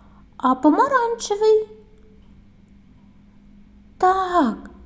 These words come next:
це лисичка-сестричка. Молодці, малята! Сьогодні Колобок приніс вам цікаву казочку. У ній є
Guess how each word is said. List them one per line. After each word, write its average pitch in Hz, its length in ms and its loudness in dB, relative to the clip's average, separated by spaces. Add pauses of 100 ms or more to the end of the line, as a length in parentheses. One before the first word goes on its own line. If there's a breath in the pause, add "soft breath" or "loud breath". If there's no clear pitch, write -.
це 240 300 2
лисичка-сестричка. 269 2000 -2 (520)
Молодці, 349 760 4
малята! 196 560 2 (680)
Сьогодні 262 720 0 (400 loud breath)
Колобок 302 640 4 (500 soft breath)
приніс 359 540 2
вам 453 120 2 (260)
цікаву 494 580 0
казочку. 226 640 -2 (760 soft breath)
У 254 120 6
ній 359 340 6
є 190 240 -2